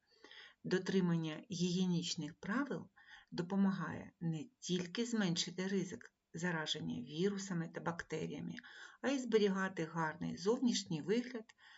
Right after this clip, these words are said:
та впевненість у собі. Чому особиста гігієна така важлива? Вона запобігає поширенню бактерій та вірусів, зменшує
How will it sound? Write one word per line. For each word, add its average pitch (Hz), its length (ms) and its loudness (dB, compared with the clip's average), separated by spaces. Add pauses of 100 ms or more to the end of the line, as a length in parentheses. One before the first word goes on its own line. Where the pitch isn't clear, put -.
(140)
та - 120 -4
впевненість 165 880 -4
у 202 40 -8
собі. 220 540 -2 (2750)
Чому 202 440 4 (260)
особиста 165 580 -4
гігієна 156 840 -2 (120)
така 175 500 -8
важлива? 156 640 -6 (720)
Вона 240 300 4
запобігає 175 640 2
поширенню - 680 0
бактерій 175 680 -4
та 247 220 -2 (480)
вірусів, 160 600 -4 (160)
зменшує 170 760 0